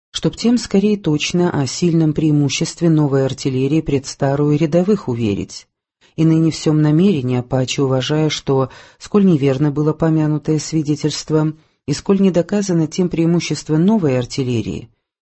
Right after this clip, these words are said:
может быть, не произведёт той пользы, какая желательна,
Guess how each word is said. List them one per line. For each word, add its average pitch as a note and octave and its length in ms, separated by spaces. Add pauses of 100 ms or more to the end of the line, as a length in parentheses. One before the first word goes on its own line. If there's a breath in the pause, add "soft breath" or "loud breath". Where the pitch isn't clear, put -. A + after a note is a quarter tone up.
(260)
может G3+ 260
быть, G3+ 320
не F3+ 200
произведёт F#3 760
той F3+ 200
пользы, D3+ 460
какая C#3 400
желательна, C3 840